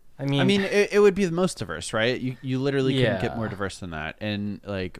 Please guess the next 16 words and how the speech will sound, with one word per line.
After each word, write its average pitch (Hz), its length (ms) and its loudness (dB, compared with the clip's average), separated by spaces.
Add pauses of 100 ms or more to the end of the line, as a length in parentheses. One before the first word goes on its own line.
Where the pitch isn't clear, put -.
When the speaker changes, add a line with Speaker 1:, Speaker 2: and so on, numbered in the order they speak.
Speaker 2:
but, 131 280 2
but 123 240 0 (520)
I 120 120 -4
guess 123 180 -2
diversity 117 400 -6
and 104 140 -6
balance 95 480 -8
in 92 420 -10
terms 95 320 -12
of 87 140 -12
League 87 280 -8
isn't, 85 400 -10
uh, 80 100 -16 (140)
you 90 200 -16
know, 85 160 -10
isn't. 85 340 -12